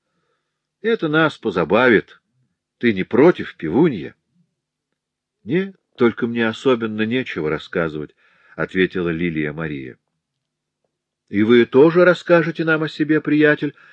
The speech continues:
Спросил поножовщик. Да, я начну первый. Мастер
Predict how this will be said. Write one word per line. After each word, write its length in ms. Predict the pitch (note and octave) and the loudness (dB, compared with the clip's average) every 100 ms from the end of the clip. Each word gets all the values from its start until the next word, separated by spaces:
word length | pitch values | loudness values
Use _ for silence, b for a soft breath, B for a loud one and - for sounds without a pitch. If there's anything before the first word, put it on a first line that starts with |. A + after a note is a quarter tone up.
| b | b
Спросил 440 | - - B2+ - B2+ | -12 -2 0 0 -2
поножовщик. 680 | C3 B2+ A#2+ A#2 - - _ _ _ _ _ _ _ | 0 0 2 0 -2 -18 _ _ _ _ _ _ _
Да, 420 | A3+ G#3+ A#2 C#2+ - _ _ _ _ _ _ | -8 -2 -2 -2 -8 _ _ _ _ _ _
я 240 | D#3+ G3 F3 | 2 2 4
начну 400 | F3+ - E3 G#2 | 0 -2 -4 -2
первый. 460 | C#3 F#2+ C2 _ _ _ _ _ _ _ _ _ _ _ _ _ _ _ | 0 0 -2 _ _ _ _ _ _ _ _ _ _ _ _ _ _ _
Мастер 880 | D2 G2 C#3+ - - B2+ A#2 G#2+ | -12 -8 -8 -10 -8 -4 -4 -6